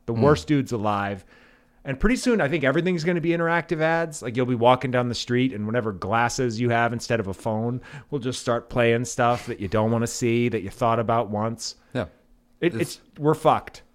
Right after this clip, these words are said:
Speaker 2: Yeah, it's like everything that we joke, like, they'll probably start doing this. They're like, "Great idea. We're gonna start doing that." <laughs> To, like, all these horrific sounding, uh, dystopian, could ya
Speaker 1: I remember when
Speaker 2: breakdowns.
Speaker 1: D V R first came out with TiVo, and then Comcast got it in their cable boxes, and you could just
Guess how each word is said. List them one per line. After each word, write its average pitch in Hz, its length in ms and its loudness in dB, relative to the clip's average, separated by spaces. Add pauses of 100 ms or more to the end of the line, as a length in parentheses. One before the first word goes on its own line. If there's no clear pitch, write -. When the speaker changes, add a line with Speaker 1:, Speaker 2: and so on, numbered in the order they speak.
(260)
Speaker 2:
Yeah, 113 100 2
it's 101 80 -2
like 101 100 0
everything 123 360 4
that 113 80 4
we 104 100 2
joke, 107 320 2
like, 101 100 -2
they'll 127 120 2
probably 151 240 4
start 147 240 4
doing 120 260 8
this. 107 260 4
They're 107 140 0
like, 98 240 2
"Great 117 180 10
idea. 113 480 6
We're 92 140 2
gonna 110 160 6
start 101 240 2
doing 101 260 4
that." 85 260 -2
<laughs> 147 240 0 (420)
To, - 80 -2
like, 98 160 2
all 101 160 6
these 104 220 0
horrific 104 640 0
sounding, 98 800 0 (120)
uh, 92 400 -6 (760)
dystopian, 104 1080 0
could 101 300 -2
ya 95 680 -2 (260)
Speaker 1:
I 156 120 6
remember 175 360 0
when 127 100 0
Speaker 2:
breakdowns. 110 180 -4
Speaker 1:
D 120 200 -2
V 117 160 0
R 113 200 4
first 104 320 -4
came 92 220 -6
out 90 180 -4
with 82 180 -8
TiVo, 98 720 -2
and 101 80 -4
then 104 140 -2
Comcast 110 640 -2
got 101 200 -2
it 90 60 -10
in 95 140 -6
their 104 140 -2
cable 113 340 -4
boxes, 90 420 -6
and 90 120 -4
you 107 120 0
could 104 220 -4
just 101 300 -6